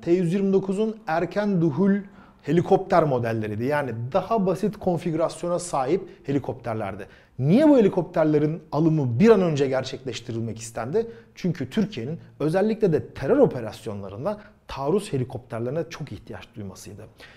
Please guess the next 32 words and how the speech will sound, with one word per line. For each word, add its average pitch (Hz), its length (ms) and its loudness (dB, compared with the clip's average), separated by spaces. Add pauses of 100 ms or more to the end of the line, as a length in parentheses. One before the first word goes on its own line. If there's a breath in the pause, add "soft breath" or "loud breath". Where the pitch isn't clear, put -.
(200 loud breath)
Yıllar 180 240 4
önce 165 220 2
bin 165 80 2
dokuz 160 200 -2
yüz 151 60 -2
doksandan 156 420 -4
itibaren 156 580 -4 (280 loud breath)
Türkiye 147 380 -2
bu 160 60 -2
konudaki 123 640 -4
adımı 127 500 -2
A 135 200 0
H 147 300 0
bir 180 100 0
Süper 170 460 0
Kobralarla 117 520 -2
atmıştı. 151 540 -4 (360 loud breath)
Ki - 300 -2 (180)
bundan 170 300 4
sonra 160 260 -2
ya-, 156 200 4
yarın 165 540 4
yayınlayacağımız 156 760 4
videoda 156 340 4
da 123 260 4
bu 196 80 6
konuya 131 340 0
özellikle 131 540 -4
Süper 131 380 -4
Kobra 135 260 -2
meselesine 117 580 -6
değineceğiz. 107 560 -4